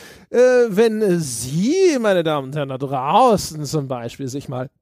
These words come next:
zumindest als, äh, besonders edel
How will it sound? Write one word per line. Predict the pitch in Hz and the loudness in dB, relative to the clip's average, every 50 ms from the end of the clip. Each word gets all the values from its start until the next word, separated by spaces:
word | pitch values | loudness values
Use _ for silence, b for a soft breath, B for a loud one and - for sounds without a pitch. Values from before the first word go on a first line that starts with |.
| _ _ _ _ _ _ _ | _ _ _ _ _ _ _
zumindest | - 156 156 170 185 208 196 180 - - - | -2 0 2 4 4 4 4 2 2 -2 -4
als, | - 156 156 147 147 135 - - - - | -2 0 0 0 0 -2 -4 -8 -10 -6
äh, | 143 147 135 127 120 120 120 | -4 -2 -2 -2 -2 -4 -8
besonders | 143 127 143 151 147 139 131 - - | -8 -6 -6 -4 -4 -4 -6 -4 -2
edel | 165 165 220 320 330 269 190 147 123 107 113 - | 2 4 4 4 4 4 2 0 -2 -4 -6 -12